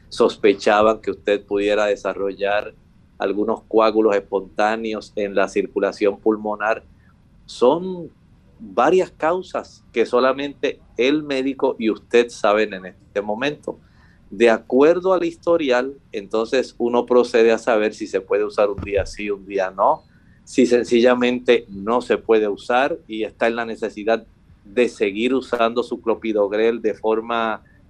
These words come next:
eh, consecutiva, tal como se lo indicaron, si se puede reducir o no.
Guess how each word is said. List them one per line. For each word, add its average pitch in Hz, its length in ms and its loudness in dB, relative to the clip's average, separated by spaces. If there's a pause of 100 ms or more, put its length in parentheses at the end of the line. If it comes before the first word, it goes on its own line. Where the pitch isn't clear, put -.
(100)
eh, 107 200 -2
consecutiva, 120 1120 -2
tal 110 240 -6
como 110 240 -10
se 110 140 -6
lo 107 60 -6
indicaron, 113 680 2
si 110 140 -8
se 101 140 0
puede 110 340 4
reducir 107 500 -2
o 120 120 2
no. 110 220 -4